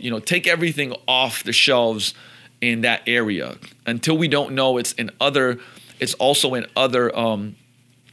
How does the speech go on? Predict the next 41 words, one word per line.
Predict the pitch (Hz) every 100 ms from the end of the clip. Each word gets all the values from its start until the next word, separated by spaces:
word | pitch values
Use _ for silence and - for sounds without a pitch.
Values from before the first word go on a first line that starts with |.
| _ -
cities. | - - 220 185 127 117 - - - - - -
You | 135
know, | 127 120
you | 139
don't | 143 143
have | 139 127
to | 120
do | 110 214 180
it | -
because | 139 131 127
it'll | 127
cost | - 127 127 - 120
you | 113
millions," | 117 131 135 110 - 95
right? | 104 120 143 143 - - - - - -
And | 135 131
what | 131 110
Johnson | 143 147 131
and | 120
Johnson | 143 180 196 127
did, | 117 113
said, | 107 -
"Fuck | - 214 101
it." | 69 -
You | 127
know, | 123 117 - _ _ _ _ _ _ _ -
they | 123
took | - -
it | 123
off | 117 -
the |
shelves | - 107 95 -
everywhere, | 123 117 98 - - - -
and | 117 117 110
it | - -
cost | 135 165 -
them | 123
a |
hundred | 98 - 151 151
million | 135 127 113
dollars. | 107 101 110